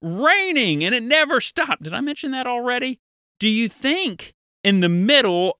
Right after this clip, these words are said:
of this storm, you know, maybe twenty, twenty-five days into it, and all it's been doing is raining and the boat's been going back and forth and the animals are constantly needing attention, do you think maybe Noah ever thought that God had forgotten about him?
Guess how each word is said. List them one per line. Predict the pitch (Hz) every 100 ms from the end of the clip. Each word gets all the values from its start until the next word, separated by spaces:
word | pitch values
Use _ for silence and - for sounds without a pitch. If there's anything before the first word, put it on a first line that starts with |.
| -
of | 233 233 220 180
this | 196
storm, | - - 247 262 165 143 160 208 _ _ _ _ -
you |
know, | 247
maybe | 190 240 208
twenty, | - 214 226 240
twenty-five | 226 233 240 233 226 175
days | 190 175
into | 202 277 - 143
it, | 160 196 _ _ -
and | 170 170 180
all | 220 240
it's | -
been | 208
doing | 180 226 220
is | 143
raining | 135 175 220 220
and | 151
the |
boat's | 151 220 -
been | 196
going | 180 202 151
back | 220 202
and | 156
forth | 220 214
and | 139
the | 147
animals | 226 220 180
are | 156 139
constantly | - 247 254 - 214 196 202
needing | 208 214 202
attention, | 170 233 226 254 226 - - -
do | 262
you |
think | 392 339 202
maybe | 160 226 285 294 - _ _ _ 147
Noah | 180 233
ever | 202 175
thought | 190 247
that | 156 143
God | 160 202
had | 165
forgotten | 139 143 175
about | 214 131
him? | 139